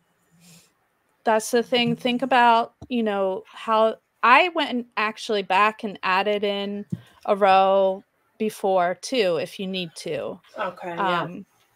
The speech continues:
Speaker 1: you know, if, if it's not, if the pattern's ended and you're like, "What do I do?" You could add, just add another row of purple. It's gonna
Speaker 2: Yes.
Speaker 1: be on the back of your ring. Nobody's gonna really see it. <laughs>
Speaker 2: Absolutely.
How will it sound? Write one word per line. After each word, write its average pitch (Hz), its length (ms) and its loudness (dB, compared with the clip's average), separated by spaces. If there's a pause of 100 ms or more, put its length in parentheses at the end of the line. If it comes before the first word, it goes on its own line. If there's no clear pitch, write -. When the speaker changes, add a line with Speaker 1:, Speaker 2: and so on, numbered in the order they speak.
(400)
Speaker 1:
you 247 100 2
know, 175 380 2 (680)
if, 202 360 2
if - 260 -8
it's - 360 -6
not, 214 320 2
if 208 180 -4
the 196 80 0
pattern's 277 600 2 (120)
ended 240 600 2
and 196 160 -4
you're 196 100 -2
like, 185 200 -2
"What 226 100 0
do 269 100 2
I 240 120 2
do?" 262 540 2 (400)
You 381 140 0
could 415 140 -2
add, 370 180 2
just - 240 -6
add 349 160 2
another 311 320 0
row 285 160 2
of 262 140 -4
purple. 156 540 -6
It's - 160 -2
gonna 240 160 -2
Speaker 2:
Yes. 214 80 -4
Speaker 1:
be 220 100 -2
on 214 140 -2
the 196 80 2
back 196 340 4
of 254 140 -4
your 277 140 0
ring. 180 540 -4 (380)
Nobody's 233 360 0
gonna 220 200 -4
really 185 220 -2
see 180 260 -4
it. 165 240 0 (180)
<laughs> - 560 4
Speaker 2:
Absolutely. 285 840 4